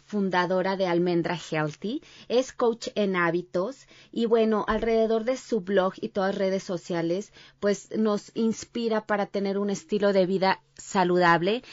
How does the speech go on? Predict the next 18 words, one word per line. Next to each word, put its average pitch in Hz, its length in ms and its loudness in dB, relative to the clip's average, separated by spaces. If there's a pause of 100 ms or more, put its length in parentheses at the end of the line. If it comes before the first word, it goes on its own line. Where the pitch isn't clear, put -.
(160)
y 214 120 0
nos 196 220 -2
comparte 208 680 -4
muchísimos 240 920 -2
tips - 480 -4 (240)
y 196 160 2
hábitos 202 640 0
saludables, 160 840 -2
¿no? 233 200 -8 (680)
Ale 285 360 6 (100)
hoy 277 100 4
nos 269 300 0
va 247 100 4
a 262 80 -4
comentar 220 760 2
con 214 200 4
mayor 214 380 4
profundidad 185 800 0